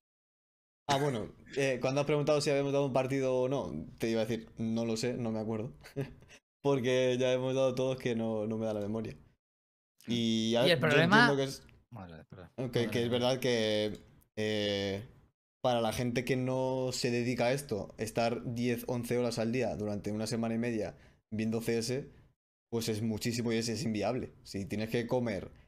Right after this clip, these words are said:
Speaker 1: a nada que tengas amigos o pareja y tengas que trabajar, ya es imposible.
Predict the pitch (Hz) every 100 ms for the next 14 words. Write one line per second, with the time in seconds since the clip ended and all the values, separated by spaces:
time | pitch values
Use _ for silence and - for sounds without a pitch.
0 | _ - 110 120 120 117 127 127 123 123
1 | 123 123 127 131 139 127 131 127 120 123
2 | 117 - 87 - 110 107 110 110 113 110
3 | 131 127 123 127 123 156 190 - 131 160
4 | 160 135 113 107 95